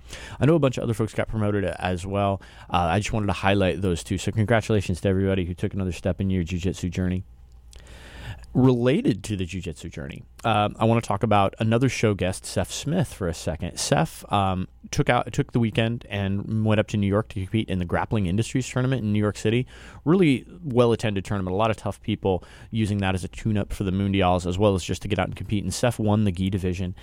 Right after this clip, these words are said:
in his weight class, so congratulations to Seth. You can hear a lot about Seth's competition philosophy, about how he approaches it in that show in the archive. That was one of the most fun shows we've done. So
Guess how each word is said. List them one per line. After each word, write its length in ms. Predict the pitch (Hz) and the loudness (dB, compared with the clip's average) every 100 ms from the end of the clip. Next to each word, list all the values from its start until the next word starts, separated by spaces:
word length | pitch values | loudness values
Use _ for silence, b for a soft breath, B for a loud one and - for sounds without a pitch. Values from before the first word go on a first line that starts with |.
| B B - | B B -2
in 80 | 104 | 0
his 120 | 95 | 2
weight 220 | 98 98 | 2 2
class, 320 | - 87 85 | 2 2 2
so 300 | - - 92 | -2 2 0
congratulations 800 | - 110 98 92 - 98 90 87 | 2 0 4 2 2 -2 -2 -6
to 100 | - | -6
Seth. 380 | - 101 85 - | -4 -2 -2 -2
You 80 | 117 | -2
can 100 | 127 | 2
hear 260 | 117 135 | 2 2
a 120 | 127 98 | 2 0
lot 420 | 95 98 107 104 | 0 2 2 2
about 320 | 104 98 - | 2 2 0
Seth's 280 | - 98 - | -2 -2 -2
competition 580 | - 82 - 147 135 123 | -6 -6 0 2 2 -2
philosophy, 500 | 120 120 113 117 113 | 2 4 2 -2 -4
about 200 | 82 78 | -4 -6
how 120 | 85 | -6
he 140 | 82 | -6
approaches 500 | - - 123 120 107 | -8 -4 -4 -2 0
it 220 | 110 - B B B | 0 -2 B B B
in 80 | 110 | -2
that 140 | 101 - | -2 -2
show 240 | - 104 | 0 2
in 60 | 98 | 2
the 100 | 92 | 2
archive. 340 | 90 92 90 | 0 0 0
That 120 | 98 | 0
was 100 | 87 | 0
one 100 | 95 | 0
of 40 | 87 | 0
the 80 | |
most 220 | 87 87 - | 0 -2 -2
fun 200 | 98 90 | 0 0
shows 280 | - 92 | 0 0
we've 140 | 101 87 | 0 -2
done. 260 | 92 90 | -2 -2
So 260 | 85 98 92 | 0 2 0